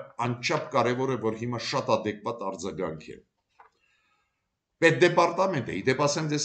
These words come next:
այս կրակոցներին ես շատ շնորհակալ եմ, որ պետդեպարտամենտը նույնիսկ այս կրակոցներին, որոնք չեն բերե ոչ մի զոհերի, բայց պետդեպարտամենտը Միացյալ Նահանգների ու պարոն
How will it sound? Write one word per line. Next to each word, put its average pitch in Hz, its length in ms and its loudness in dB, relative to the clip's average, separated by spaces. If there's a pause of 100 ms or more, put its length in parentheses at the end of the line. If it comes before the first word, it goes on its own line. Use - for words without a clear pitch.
այս 143 340 2
կրակոցներին 135 880 -6
ես 123 220 -4
շատ 139 180 -6
շնորհակալ 135 540 -2
եմ, 190 100 -8
որ 101 180 -4
պետդեպարտամենտը 120 1000 -6
նույնիսկ 156 500 -4
այս 156 300 0
կրակոցներին, 131 840 -4
որոնք 147 400 -2 (840)
չեն 202 260 4
բերե 117 320 4
ոչ 117 240 2
մի 120 180 -6
զոհերի, 113 580 0 (400)
բայց 104 240 -4
պետդեպարտամենտը 147 1040 -2 (400)
Միացյալ 135 480 -2
Նահանգների 135 500 -6
ու 151 140 -6
պարոն 127 400 4